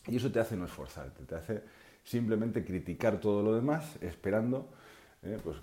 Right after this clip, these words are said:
que por arte de, de, de magia te llegue aquello que tú querías. Pues al final, eh, la experiencia o la vida creo que nos va enseñando que las cosas requieren un esfuerzo. Un esfuerzo, eh, psicológico y físico, depende de si es profesional o personal, pero es un esfuerzo, o sea, un esfuerzo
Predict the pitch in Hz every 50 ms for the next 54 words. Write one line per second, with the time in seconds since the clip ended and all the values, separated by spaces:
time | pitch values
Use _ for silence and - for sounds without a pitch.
0 | - - - 92 - - 85 82 85 92 95 - 104 101 95 95 95 92 90 85
1 | - - 85 82 85 85 87 71 69 82 90 92 104 110 - - 120 110 - 90
2 | 85 87 98 101 98 101 95 - 98 95 95 90 76 80 - 78 73 - - 65
3 | 65 62 62 67 71 - - - - - 80 80 78 - - 101 110 120 123 127
4 | - - - - _ - - - - - - - - - - - - - - -
5 | - - - _ _ _ _ _ _ _ - 82 85 80 - - 78 85 104 117
6 | 120 117 - - 107 104 92 85 82 90 104 110 104 101 104 101 101 104 98 95
7 | 92 95 95 95 90 85 82 80 80 87 98 98 - 107 98 98 101 101 104 113
8 | 113 107 - - - - - - - - - - 82 78 - - - 92 - 113
9 | 107 104 - - - - - 82 - 90 95 98 95 80 71 69 - - 95 90
10 | 78 - - 82 - - - - - - - _ _ _ _ _ _ _ _ _
11 | - - - - - 101 104 110 104 - 113 104 - - 127 123 120 - - 87
12 | 87 - - - - 107 - - 85 85 92 - - 110 - - 87 - - 156
13 | 160 160 - - 87 82 78 - 90 90 92 87 85 82 80 - 87 82 - 90
14 | 82 - 85 80 82 78 78 76 73 73 76 - 92 117 139 127 - 95 98 95
15 | - 110 76 67 - - 82 - - - - 82 92 87 92 95 90 - - 104
16 | 101 - 123 117